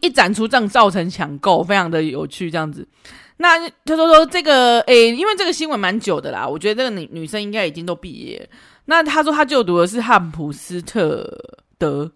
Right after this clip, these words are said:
艺术学校。那他参展的时候呢，就是因为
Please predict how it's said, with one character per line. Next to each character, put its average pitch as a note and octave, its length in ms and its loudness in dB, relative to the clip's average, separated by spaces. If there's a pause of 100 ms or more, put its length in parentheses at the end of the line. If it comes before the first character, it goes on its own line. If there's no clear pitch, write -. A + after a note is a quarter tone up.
(160)
艺 A3+ 100 -2
术 G3 100 -4
学 C#3 140 -8
校。 C#3 260 -8 (280)
那 A#3+ 120 2
他 C4 60 6
参 C4+ 240 0
展 G3 140 2
的 D#3 100 -4
时 E3 100 -4
候 G3 120 2
呢， E3 120 -2
就 F3+ 100 -4
是 F#3 140 -6
因 F3+ 120 -4
为 F3 280 -2